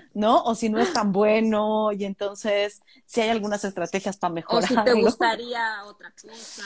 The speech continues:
Speaker 1: Ajá. Y, y, y, y hace tanta falta, ¿no? Como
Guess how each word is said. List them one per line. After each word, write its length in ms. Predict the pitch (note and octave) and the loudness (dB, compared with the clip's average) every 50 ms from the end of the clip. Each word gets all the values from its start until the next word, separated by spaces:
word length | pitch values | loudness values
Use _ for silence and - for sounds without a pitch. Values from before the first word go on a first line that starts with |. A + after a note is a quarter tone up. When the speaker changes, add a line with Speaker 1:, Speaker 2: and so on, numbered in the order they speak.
| - - G3 G3+ - | -10 -8 -4 2 4
Speaker 1:
Ajá. 800 | A3+ G#3 - A#3+ A#3 A#3+ B3+ C4 C#4+ D4+ D#4+ C#4+ G#3 D3 D3 - _ - - - - - - | 4 4 6 6 8 8 8 8 6 4 2 0 0 -2 -6 -10 _ -20 -20 -20 -20 -20 -18
Y, 420 | - - G3+ G3+ - A#3 A3 - _ | -12 -8 -8 -8 -4 -6 -8 -8 _
y, 100 | - G3+ | -14 -14
y, 100 | - _ - | -12 _ -4
y 140 | - G3 G#3 | 0 0 0
hace 220 | G#3 - - D#4+ | 0 0 -2 -4
tanta 480 | D#4+ - - A#3+ C4 C#4+ C#4 - E4 - | -4 -4 -2 2 2 2 2 0 -6 -10
falta, 800 | - - - - G3+ A#3+ D4+ - - - A#3+ E3+ C#3+ C#3 - - | -10 -14 -8 -4 -2 -2 -2 -2 0 0 0 2 0 -6 -8 -4
¿no? 220 | - F3 A3 C#4 | -2 0 2 2
Como 640 | - C4+ A#3 G#3+ G#3+ G#3+ G#3+ G#3+ G#3+ G#3+ G#3 G#3 - | 4 4 4 4 4 2 2 2 2 2 0 -2 -4